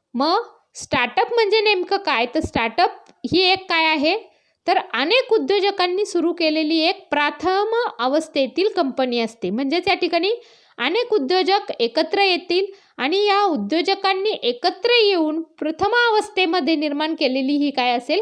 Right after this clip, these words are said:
कंपनी असेल. एखाद्या आगळ्या वेगळ्या उत्पादनाच्या किंवा सेवेच्या कल्पनेचं बीज घेऊन हे उद्योजक बाजारात उतरतील. म्हणजेच या आधुनिक युगामध्ये,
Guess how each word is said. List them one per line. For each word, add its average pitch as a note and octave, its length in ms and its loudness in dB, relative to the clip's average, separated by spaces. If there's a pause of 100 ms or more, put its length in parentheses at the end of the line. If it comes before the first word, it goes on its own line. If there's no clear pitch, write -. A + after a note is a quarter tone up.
कंपनी A3 400 -2
असेल. G#3 280 -4 (840)
एखाद्या G4+ 360 0
आगळ्या C#4 360 0
वेगळ्या G4+ 440 2
उत्पादनाच्या F4+ 840 -2
किंवा G4+ 260 0
सेवेच्या D#4+ 580 -2
कल्पनेचं E4 720 -4
बीज F4 420 2
घेऊन B3+ 460 2 (480)
हे D#4 60 2
उद्योजक F4+ 680 0
बाजारात C#4+ 540 -2
उतरतील. B3 540 -2 (480)
म्हणजेच G4 520 -2 (400)
या G4 380 0 (1160)
आधुनिक A4+ 600 4
युगामध्ये, D4 760 2